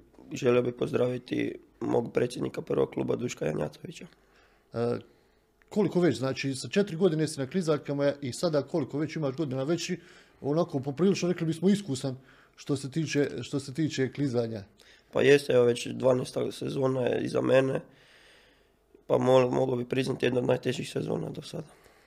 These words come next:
Speaker 2: Član si kluba Maribor. Za one koji ne znaju, imate čitavu jednu postavu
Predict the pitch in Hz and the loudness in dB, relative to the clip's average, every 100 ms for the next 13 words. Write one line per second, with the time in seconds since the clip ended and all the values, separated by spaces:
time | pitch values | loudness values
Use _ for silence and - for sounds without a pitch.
0 | _ _ - 147 127 131 - 135 139 113 | _ _ -4 -2 -2 -6 -10 -4 -2 -2
1 | 113 - 120 120 117 110 110 110 101 80 | -4 -8 -6 -4 -4 -6 -10 -10 -10 -12
2 | - 101 123 139 120 123 123 143 143 135 | -14 -12 -10 -8 -8 -6 -4 -4 -4 -4
3 | 131 120 - - _ _ _ - 139 135 | -6 -8 -20 -20 _ _ _ -8 0 0
4 | 131 127 160 151 165 143 185 147 - 110 | 0 -8 -2 2 2 2 2 0 0 -6